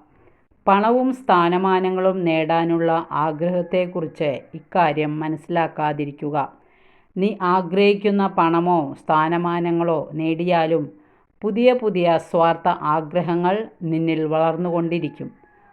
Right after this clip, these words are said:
അവ നിന്റെ സമാധാനം എടുത്തു കളയുകയും ചെയ്യും. നിന്നെ ഉത്കണ്ഠയിലേക്ക് നയിക്കുന്നത് തൊഴിലാക്കിയ സാത്താനെ നീ തിരിച്ചറിയണം.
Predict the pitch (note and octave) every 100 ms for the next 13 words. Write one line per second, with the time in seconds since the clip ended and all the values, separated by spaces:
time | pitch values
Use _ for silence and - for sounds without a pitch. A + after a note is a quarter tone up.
0 | _ _ F3 F3 F3 E3+ E3+ E3 E3 E3+
1 | E3 F3+ F3 F#3+ G3 G3+ G#3 A#3 A#3 E3
2 | D3+ D#3+ D#3+ D#3+ D#3+ D#3 D#3 D#3+ E3 E3+
3 | E3 B2 A#2 _ _ _ _ _ _ _
4 | - F#3+ A3 A#3+ B3 A3 G3+ A3+ A3+ A3+
5 | A3+ A3+ A3+ A#3 G#3+ F3 F3 F#3 F3 E3+
6 | D#3+ C#3 - _ _ - E3+ E3+ F#3 F#3
7 | F3+ F#3+ F3+ E3+ - D#3+ D#3+ F3 F3 F3
8 | F3 E3 D3+ D#3 D3 D#3+ D3+ C#3+ C#3